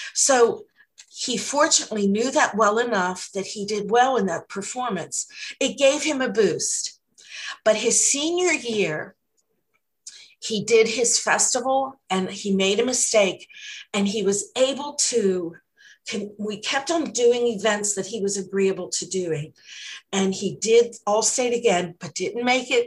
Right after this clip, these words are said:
But even that senior year, he was, he was willing to, you know, try it. But he finally auditioned,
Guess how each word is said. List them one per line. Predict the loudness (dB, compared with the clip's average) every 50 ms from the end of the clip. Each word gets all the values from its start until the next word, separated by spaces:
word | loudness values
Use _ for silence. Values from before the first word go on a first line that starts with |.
| -2 _
But | -12 -8 -4
even | -2 -2 0 0 0 0
that | 0 -2 -2 -2
senior | -2 -2 -2 -2 -4 -4 -2 -2 -2 0 0 0
year, | 2 2 2 0 -2 -4 -8 _
he | -8 -6 -4 -2
was, | -2 -2 -2 -4 -8 -12 -16 -16 -16 -10
he | -6 -2
was | -2 0 -2 -2
willing | 0 2 2 2 4 2 -2 -4 -4 -4 -2 0
to, | 2 2 0 0 -6 _ _ _ _ _ _ _ _ _
you | -4 0 4
know, | 4 4 4 2 -2 -8 -12
try | -2 2 4 4 4 4
it. | 2 0 0 -4 -12 -18 -18 -16 -18 -18 -20 -10 _
But | -6 -6
he | -6 -6 -8 -8 -8 -8 -8 -8 -4
finally | -2 -2 -2 -2 -4 -8 -6 -6 -6 -6 -6 -4 -4
auditioned, | -6 -4 0 2 4 4 6 6 6 4 4 2 0 -6 -12